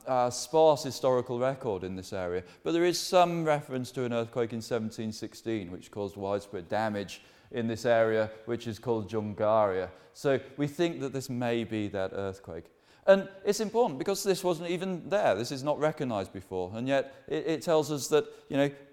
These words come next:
immediately, uh, you know, the, the, the, the, the, the, the, these, um, sequence of events in eighteen eighty-nine and nineteen eleven are not so unusual in the scheme of things.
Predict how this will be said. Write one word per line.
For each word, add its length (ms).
immediately, 680
uh, 380
you 100
know, 120
the, 160
the, 160
the, 140
the, 180
the, 280
the, 260
the, 200
these, 320
um, 320
sequence 540
of 120
events 560
in 80
eighteen 320
eighty-nine 540
and 80
nineteen 320
eleven 300
are 60
not 220
so 320
unusual 580
in 140
the 80
scheme 320
of 100
things. 340